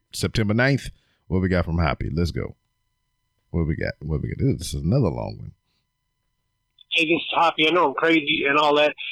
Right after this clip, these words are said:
Speaker 2: but in, uh, two thousand six, I had a girlfriend that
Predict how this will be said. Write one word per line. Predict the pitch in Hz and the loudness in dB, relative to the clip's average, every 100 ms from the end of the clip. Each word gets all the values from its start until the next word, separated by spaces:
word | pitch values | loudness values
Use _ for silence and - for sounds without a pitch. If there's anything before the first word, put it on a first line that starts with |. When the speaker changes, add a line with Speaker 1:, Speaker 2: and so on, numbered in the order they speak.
| - - | -8 -2
Speaker 2:
but | 127 | 0
in, | 131 117 | 0 2
uh, | 143 135 117 - | 2 4 2 -2
two | 190 196 | -2 2
thousand | 185 147 131 - | 2 2 -2 0
six, | 165 - | 0 2
I | 131 | 0
had | 151 | 2
a | 120 | 2
girlfriend | 156 156 - 151 143 | 2 2 2 2 2
that | 120 | 0